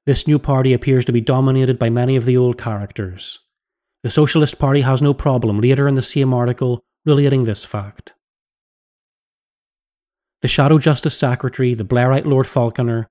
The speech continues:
has a record of introducing draconian anti-democratic legislation. Heidi Alexander,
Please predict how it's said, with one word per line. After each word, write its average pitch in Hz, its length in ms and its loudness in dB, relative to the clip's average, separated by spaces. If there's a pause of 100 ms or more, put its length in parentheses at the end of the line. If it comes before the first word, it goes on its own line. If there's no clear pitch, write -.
(280)
has - 100 -6
a 123 60 -2
record 143 380 0
of 139 80 0
introducing 135 520 0
draconian 135 560 -2
anti-democratic 123 840 -2
legislation. 113 920 -4 (540)
Heidi 143 280 4
Alexander, 120 760 0